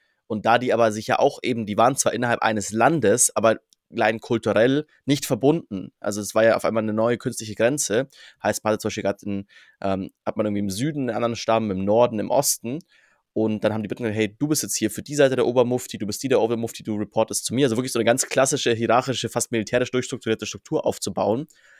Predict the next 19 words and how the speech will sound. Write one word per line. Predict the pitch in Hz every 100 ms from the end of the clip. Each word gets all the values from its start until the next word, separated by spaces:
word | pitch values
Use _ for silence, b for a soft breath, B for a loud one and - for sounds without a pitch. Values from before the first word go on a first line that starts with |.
| b b
und | - 120
den | 120 107
Leuten | 107 127 127 - _ _
dementsprechend | - 110 110 107 104
auch | 98
Waffen | 98 120 -
zu | 110 101
geben, | 101 101 98
den | 95 92
quasi | 95 95
den | 87 98 101 92
Leuten, | - 107 104 101
die | 107
selber | 101 113 110
da | 101
quasi | - 104 95
so | 98
rein | 95 104 110
zu, | - 104 95